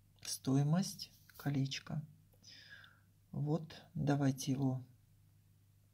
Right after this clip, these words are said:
рассмотрим поближе. Вот такой интересный рисунок на шинке и еще более вот на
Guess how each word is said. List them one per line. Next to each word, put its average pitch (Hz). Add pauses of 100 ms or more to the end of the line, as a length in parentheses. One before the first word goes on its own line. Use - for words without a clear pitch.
(160)
рассмотрим 135 (600)
поближе. 156 (1700)
Вот 139 (120)
такой 135
интересный 139
рисунок 139
на 135
шинке 170 (1080)
и 139 (240)
еще 147
более 180 (400)
вот 160 (140)
на 156